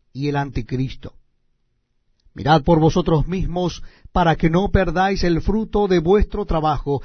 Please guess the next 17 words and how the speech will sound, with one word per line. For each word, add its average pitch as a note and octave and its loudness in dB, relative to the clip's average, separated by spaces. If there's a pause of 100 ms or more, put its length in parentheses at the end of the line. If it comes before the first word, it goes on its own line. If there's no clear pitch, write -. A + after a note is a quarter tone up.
(140)
sino A#3 2
que A3 4
recibáis F#3 0
galardón E3+ -2
completo. C#3 -2 (920)
Cualquiera G#3+ 0
que G#3+ -6
se E3+ -2
extravía C#3+ -2
y C#3+ -6
no F#3 -6
persevera G3 -2
en F#3 -6
la F3 -2
doctrina F3 -4
de - -4
Cristo, A3 -4